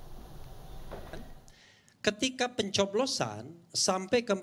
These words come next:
penghitungan, banyak terjadi kecurangan-kecurangan itu. Jadi misal ya, kecurangan yang paling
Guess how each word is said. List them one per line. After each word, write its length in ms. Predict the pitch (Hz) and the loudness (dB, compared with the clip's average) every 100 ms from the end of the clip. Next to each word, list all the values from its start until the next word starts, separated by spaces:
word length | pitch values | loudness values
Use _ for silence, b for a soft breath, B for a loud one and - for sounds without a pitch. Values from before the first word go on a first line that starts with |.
| - | 0
penghitungan, 560 | 185 156 160 233 175 131 | 0 2 2 2 0 2
banyak 480 | 233 311 214 160 - | 2 4 2 0 0
terjadi 320 | 175 160 165 | 2 4 2
kecurangan-kecurangan 920 | 165 160 165 160 156 156 156 143 143 | 2 2 2 2 0 2 2 2 0
itu. 320 | 139 139 113 123 b b b b | -2 -4 -8 -8 b b b b
Jadi 240 | 139 175 220 | 6 8 8
misal 400 | 165 190 175 117 | 8 8 8 6
ya, 280 | 131 175 - - b b b b - | 6 4 2 -12 b b b b 2
kecurangan 480 | 165 190 185 185 190 | 6 8 8 8 6
yang 240 | 185 180 | 2 6
paling 240 | 185 180 | 6 6